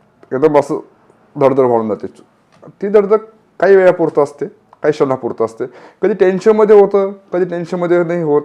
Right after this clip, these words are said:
कधी नॉर्मल असल्यावर सुद्धा धड, धड, धड, धड होते. त्याला अनेक कारणं असतात, पण ब्लड प्रेशर हा एक तरुण व्यक्तीमध्ये कारण असू शकतं. असं नाकातनं रक्त येतं, कधीकधी उन्हाळ्याच्या दिवसामध्ये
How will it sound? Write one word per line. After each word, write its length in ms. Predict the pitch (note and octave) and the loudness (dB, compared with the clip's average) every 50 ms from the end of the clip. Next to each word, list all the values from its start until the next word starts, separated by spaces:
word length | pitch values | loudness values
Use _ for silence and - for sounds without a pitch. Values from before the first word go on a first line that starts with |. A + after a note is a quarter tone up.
| - - _ | -4 -6 _
कधी 140 | D#3 D3+ E3 | -4 -4 -4
नॉर्मल 440 | D#3+ D#3+ D3+ D3 C#3+ D3 E3 F3 F3 | -6 -6 -2 0 2 2 2 2 0
असल्यावर 320 | E3+ E3 - F#3 F3+ E3+ | -2 -2 0 0 0 0
सुद्धा 220 | E3 E3+ D#3+ E3+ | -2 -4 -4 0
धड, 120 | E3+ D#3+ D3 | 4 4 4
धड, 200 | C#3+ C#3 C#3+ C#3 | 4 4 2 4
धड, 140 | C#3 C3+ C3+ | 2 2 2
धड 80 | C3 | 0
होते. 300 | B2+ B2 A#2+ A#2+ - A2+ - - - - - - - - _ _ | 0 -2 -4 -6 -6 -10 -12 -12 -14 -20 -20 -20 -20 -20 _ _
त्याला 240 | - F3+ G3 G#3 A3 A3 - - - | 0 4 4 4 4 2 -4 -8 2
अनेक 300 | - E3 F#3 F#3+ - - | 2 2 2 2 2 2
कारणं 260 | D#3+ C#3+ C#3+ C#3 C3 | 2 2 2 0 -2
असतात, 200 | C3+ - - E3 | -2 -2 -2 -2
पण 240 | D#3+ G3+ G3+ F#3 E3 | 0 0 -2 0 2
ब्लड 140 | D3 D3+ | 0 0
प्रेशर 300 | D3+ - F3+ E3 - F#3+ | 2 0 -4 -2 -2 -2
हा 140 | F3+ E3+ F3 | -2 0 0
एक 200 | F3+ F#3 F3+ F#3 | 0 -2 0 0
तरुण 260 | D3+ D3 D#3+ E3 E3 D#3 - | -2 -2 -2 -4 -6 -10 -10
व्यक्तीमध्ये 600 | - C#3 C3+ C3 - - D3 C3+ C3+ C3+ D#3 D#3+ | -6 -6 -6 -6 -4 -8 -6 -4 -4 -4 -4 -4
कारण 260 | - C3+ B2 C#3+ G3 A3 - _ | -4 -4 -4 -4 -4 -10 -14 _
असू 160 | - C#3 D#3+ D#3 | -6 -2 -2 -2
शकतं. 440 | - - A#2 - - - - F2+ - - _ - - - - _ _ _ _ _ | 0 0 -4 -4 -4 -10 -10 -10 -10 -10 _ -20 -20 -20 -20 _ _ _ _ _
असं 180 | - D3 - A#2+ A2+ | -14 -12 -12 -12 -4
नाकातनं 440 | C#3 D#3+ E3+ E3+ G3 F#3+ G3 G3+ F#3 | 0 0 0 2 0 0 0 2 0
रक्त 260 | D#3+ - - - C3 | 0 0 -2 -2 -2
येतं, 160 | A#2+ G#2 A2+ | -2 -2 -2
कधीकधी 440 | A2+ - C3 C3+ D3+ D#3 D3+ D3 D3 | -4 -4 -6 -6 -2 -4 -2 -2 -2
उन्हाळ्याच्या 380 | C#3 C3+ C3+ C#3 C3+ C3 C3+ | -2 0 0 0 0 -2 -4
दिवसामध्ये 580 | B2+ B2+ B2 - C3 B2 A#2+ A#2+ A2+ A#2 A#2 A#2 | -6 -8 -6 -4 -4 -2 0 -2 -2 -2 -6 -8